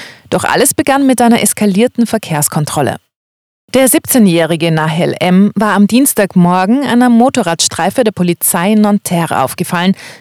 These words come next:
weil er mit hoher Geschwindigkeit auf einer Busspur fuhr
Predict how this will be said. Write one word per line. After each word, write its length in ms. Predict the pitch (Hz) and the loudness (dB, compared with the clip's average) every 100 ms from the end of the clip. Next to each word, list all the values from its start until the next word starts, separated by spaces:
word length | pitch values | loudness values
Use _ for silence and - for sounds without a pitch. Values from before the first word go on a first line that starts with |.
| _ | _
weil 180 | 175 226 | -2 0
er 60 | 269 | 2
mit 220 | 262 - | 0 -2
hoher 160 | 254 277 | -2 0
Geschwindigkeit 800 | 220 - 196 214 - 220 269 | 0 2 2 2 0 -2 0
auf 200 | 247 254 | 0 -2
einer 240 | - 220 220 | -2 0 0
Busspur 580 | - 277 - - 165 165 | -2 -4 -4 -2 -2 -2
fuhr 320 | - 190 | -2 0